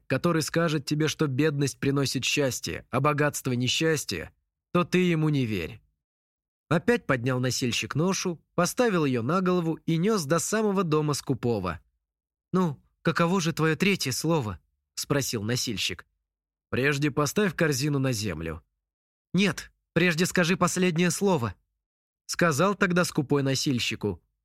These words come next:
«Не верь никому, кто бы ни старался тебя убедить в том,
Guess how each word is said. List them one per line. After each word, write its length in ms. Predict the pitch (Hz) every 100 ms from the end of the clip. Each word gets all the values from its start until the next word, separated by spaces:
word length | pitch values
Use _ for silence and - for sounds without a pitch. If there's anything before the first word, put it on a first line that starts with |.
| _ _ -
«Не 180 | 107 139
верь 240 | 165 185
никому, 480 | 170 170 170 180 190
кто 220 | - 170
бы 100 | 160
ни 100 | 156
старался 540 | 143 - 135 135 127 127
тебя 300 | 131 135 127
убедить 420 | 120 123 123 -
в 80 | -
том, 320 | 170 131